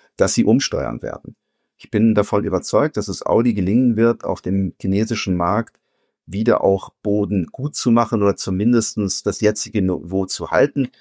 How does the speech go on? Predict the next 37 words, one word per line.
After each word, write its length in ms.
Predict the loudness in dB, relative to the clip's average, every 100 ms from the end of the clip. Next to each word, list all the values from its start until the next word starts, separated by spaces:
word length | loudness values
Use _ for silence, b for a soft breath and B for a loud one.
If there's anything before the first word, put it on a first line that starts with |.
| b b
Man 180 | -2 0
arbeitet 460 | 2 2 2 0
hier 180 | -2 -2
auch 60 | -2
mit 140 | -4
dem 100 | -4
Partner 460 | -2 -2 -2 -2 -2
sarg 480 | -2 -2 -2 -4 -8
zusammen 580 | -6 0 2 2 0 _ _ _ _ _ _
und 460 | 2 4 2 0 -2
hat 180 | -2
auch 180 | -2 -2
eine 240 | -2 -6 -2
eigene 360 | 0 0 0
Marke 420 | -2 -2 -2 0
für 160 | -2 -4
China 300 | -2 0 0
auf 220 | -2 -6
de-, 180 | -4 -4 -2
auf 120 | -2
den 160 | 0
Markt 220 | 0 -2 -6
gebracht. 420 | -12 -6 -6 -6 _ _ _ -2
Man 200 | 0 4
will 120 | 2
sich 160 | 2
dem 140 | -2 -2
chinesischen 580 | 0 2 2 2 0 -2
Geschmack 480 | -2 -4 -2 -2 -2
eines 220 | -4 -2
jüngeren 420 | 2 4 4 2
Publikums, 540 | 0 -2 -2 -2 -2
eines 260 | -2 -6 -4
sehr 180 | -4 -4 _ _ _ -8
technikaffinen 840 | -6 2 2 2 -2 2 2 2
Publikums 520 | -2 -4 -4 -4 -6
anpassen. 720 | -2 0 0 -4 -4 -2 -4